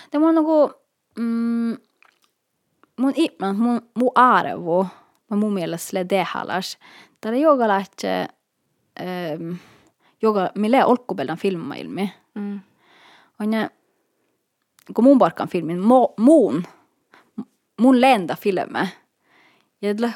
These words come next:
Speaker 1: hui det her som mose bore dilli.
Speaker 2: Mm.
Speaker 1: <laughs> Eh, no, mun,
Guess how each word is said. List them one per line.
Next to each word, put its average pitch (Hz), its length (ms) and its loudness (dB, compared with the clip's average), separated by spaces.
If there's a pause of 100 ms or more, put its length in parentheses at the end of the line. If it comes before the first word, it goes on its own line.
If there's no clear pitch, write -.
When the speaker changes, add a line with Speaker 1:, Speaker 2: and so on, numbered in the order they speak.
Speaker 1:
hui 339 260 4
det 202 180 2
her 175 140 -6
som 185 180 -10
mose 254 260 -2
bore 165 220 -6
dilli. 175 360 -4 (480)
Speaker 2:
Mm. 214 480 -6
Speaker 1:
<laughs> - 20 -14
Eh, 196 200 -4
no, 214 200 -4
mun, 240 340 -2